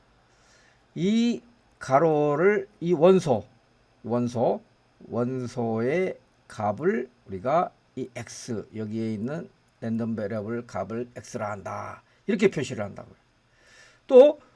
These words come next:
어떤 데서는 여기에서 이제 우리가 일반, 일반화한다면은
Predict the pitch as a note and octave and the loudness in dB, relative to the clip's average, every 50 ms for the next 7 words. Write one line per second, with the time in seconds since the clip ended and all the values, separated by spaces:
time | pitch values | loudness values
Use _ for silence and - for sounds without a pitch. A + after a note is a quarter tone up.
0 | _ _ - _ _ _ _ _ - F#3 A#3 A#3+ D4+ D#4 D4 B3 B3 G3+ D3 E3+ | _ _ -20 _ _ _ _ _ 0 0 4 8 8 8 10 10 8 10 10 8
1 | D#3 D#3+ F3+ G3 F3 C#3 G#2+ - - _ - - - - _ _ _ _ _ _ | 6 6 6 4 4 4 0 -4 -10 _ -20 -20 -20 -20 _ _ _ _ _ _
2 | _ _ - D#3 E3+ E3+ F3 D3 E3 D#3 C#3 C#3+ C#3 C3 C#3+ E3+ D#3+ D#3 F#3+ A3+ | _ _ -4 -2 2 2 2 2 2 2 2 2 2 2 4 4 4 6 6 6
3 | G#3 A3 G3+ F#3+ F3 - - G#3 A3+ F3+ F#3+ E3+ D#3 C#3+ C3 A#2+ A#2 A2+ G#2+ G#2 | 8 8 8 8 6 2 0 0 4 6 6 6 6 4 2 2 2 0 0 0
4 | A2+ A#2+ D3+ F3 F#3 | -2 -2 -2 -4 -4